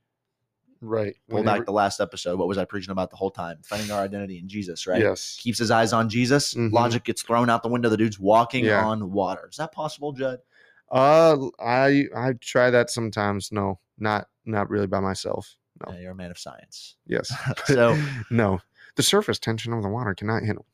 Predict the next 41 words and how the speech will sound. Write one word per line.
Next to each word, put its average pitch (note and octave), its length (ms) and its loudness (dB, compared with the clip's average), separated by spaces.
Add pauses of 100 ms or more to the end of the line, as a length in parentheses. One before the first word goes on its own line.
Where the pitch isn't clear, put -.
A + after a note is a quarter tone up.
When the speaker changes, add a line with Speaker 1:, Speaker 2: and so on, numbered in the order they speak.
(120)
Speaker 1:
Yeah, - 120 -12
Speaker 2:
Yeah, F2 120 -12
Speaker 1:
no. F2 60 -8
Speaker 2:
I'm F#2 60 -8
not F2 200 -8
super G#2 240 -6
buoyant. F#2+ 480 -4 (220)
Speaker 1:
<laughs> - 220 -20
No. G#2+ 320 -2
Speaker 2:
Anyway. F#2+ 440 -2 (960)
So - 140 -2
yeah, C3 80 6
I C#3 60 4
think D3 180 0
it's C#3 100 -2
a B2+ 60 0
great B2+ 260 2
example F#2+ 560 -8
where, G2 480 -4
um, F#2+ 420 -12 (120)
that G#2+ 280 -2
is G#2+ 280 0
his F#2+ 480 -6 (420)
emotion, B2+ 540 2
but A2 200 0
his B2 200 -6
emotion B2 500 -4
gets F#2+ 220 -10
clouded D3+ 520 0
whenever G2 360 -4
he G2+ 120 -10
starts F#2 360 -4
to F#2+ 100 -4
think G2+ 180 -8
about F2+ 220 -6
the F#2+ 60 -6
logistics G2 540 -2
of E2+ 100 -6
standing F2 440 -8
on D#2+ 220 -12
water. F#2+ 420 0